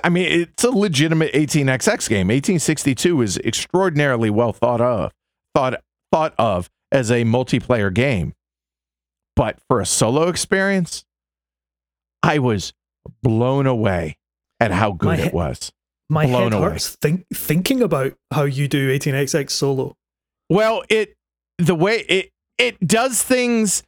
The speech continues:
Speaker 1: in a way that it, it's nothing at all like how eighteen sixty-two plays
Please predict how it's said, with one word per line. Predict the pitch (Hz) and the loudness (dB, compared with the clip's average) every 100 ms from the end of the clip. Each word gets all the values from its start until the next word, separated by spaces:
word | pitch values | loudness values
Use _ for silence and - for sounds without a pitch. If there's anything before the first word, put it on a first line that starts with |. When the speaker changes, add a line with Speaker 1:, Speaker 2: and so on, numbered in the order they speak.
| _ - | _ -2
Speaker 1:
in | 202 | 0
a | 190 | 0
way | 151 175 190 185 | 2 2 2 0
that | 151 170 165 | 0 0 2
it, | 143 - - | -2 -4 -4
it's | 170 - - | -2 -2 -2
nothing | 214 170 165 202 202 - 220 208 | 2 2 2 2 0 0 0 2
at | 160 165 - | 0 -2 0
all | 160 165 165 | 0 0 0
like | 143 143 147 | 2 2 0
how | 131 151 135 135 - - 151 | -2 0 2 0 -2 -2 -2
eighteen | 139 151 139 | 0 0 2
sixty-two | 147 120 139 120 127 107 | 0 0 -2 0 0 0
plays | - 117 110 95 | 0 0 0 -2